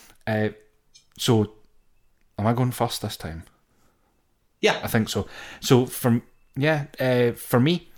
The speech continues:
Speaker 1: I played the masseuse. So, I started off life on as a reporter. There was a, uh, someone looking for a camera, a cameraman, uh, to
Speaker 2: Yeah.
Speaker 1: interview, and I started off on the track of becoming a reporter.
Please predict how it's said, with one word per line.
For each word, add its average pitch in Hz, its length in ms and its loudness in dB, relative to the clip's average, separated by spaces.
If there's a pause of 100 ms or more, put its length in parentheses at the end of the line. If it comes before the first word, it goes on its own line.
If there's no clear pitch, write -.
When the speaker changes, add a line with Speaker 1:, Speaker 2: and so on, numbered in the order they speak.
(920)
Speaker 1:
I 117 1000 2
played 131 240 0
the 113 60 -2
masseuse. - 720 2
So, 117 440 2
I 117 600 0 (600)
started 139 440 0
off 113 220 -2
life 101 500 -2 (120)
on 104 460 0
as 107 180 0
a 113 40 4
reporter. 117 640 2 (220)
There 113 120 2
was 107 200 0
a, 107 380 -4
uh, - 40 -4
someone 127 340 0
looking 110 220 -2
for - 140 -8
a - 40 -8
camera, 113 600 -2
a 101 120 -4
cameraman, 135 520 0 (800)
uh, 104 200 -2 (120)
to 113 340 -2
Speaker 2:
Yeah. 160 280 4
Speaker 1:
interview, 131 480 0 (340)
and 110 140 2
I 110 40 2
started 127 420 0
off 110 240 0
on 107 120 0
the 104 80 0
track 101 320 -2
of 104 160 -4
becoming 98 340 -2
a 92 40 -4
reporter. 113 600 -4